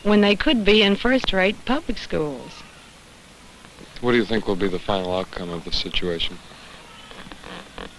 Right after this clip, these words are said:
Speaker 1: Well, this particular school is in danger, of course, of being closed entirely if they get down to below one-third enrollment, which they haven't quite reached that yet.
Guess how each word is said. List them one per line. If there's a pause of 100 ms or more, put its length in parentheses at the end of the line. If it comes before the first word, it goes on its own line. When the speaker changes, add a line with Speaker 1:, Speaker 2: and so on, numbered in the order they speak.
(140)
Speaker 1:
Well,
this
particular
school
is
in
danger,
of
course,
of
being
closed
entirely
if
they
get
down
to
below
one-third
enrollment,
which
they (200)
haven't
quite
reached
that
yet.